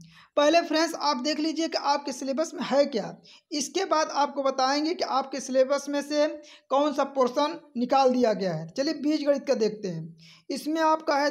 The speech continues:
दो चर वाले रैखिक समीकरण युग्म है, जिसमें से आपको पढ़ना क्या है कि दो चर वाले रैखिक समीकरण युग्म और रैखिक युग्म ग्राफिक विधि से हल पढ़ना है।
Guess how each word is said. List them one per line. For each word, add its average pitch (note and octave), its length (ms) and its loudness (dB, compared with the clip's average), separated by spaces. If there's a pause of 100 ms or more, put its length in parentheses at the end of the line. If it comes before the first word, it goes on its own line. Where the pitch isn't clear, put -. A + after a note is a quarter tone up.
दो D4+ 220 2
चर C#4 240 2
वाले C#4 280 2
रैखिक B3+ 340 2
समीकरण B3+ 560 0
युग्म C4+ 260 -2
है, C#4 240 2 (420)
जिसमें C#4 360 0
से D#4+ 100 -2
आपको C#4+ 280 -2
पढ़ना C4 360 2
क्या D4 180 0
है D4+ 220 4 (500)
कि B3+ 80 -2
दो D4+ 220 2
चर D#4 220 2
वाले D4+ 200 4
रैखिक C#4 320 0
समीकरण C4+ 500 0
युग्म D4 240 -4
और D4 600 -2 (520)
रैखिक C#4 400 2
युग्म D#4 240 0
ग्राफिक C#4+ 440 2
विधि B3+ 340 0
से C4+ 140 -2
हल B3 200 0 (100)
पढ़ना D4 280 4
है। D4+ 180 2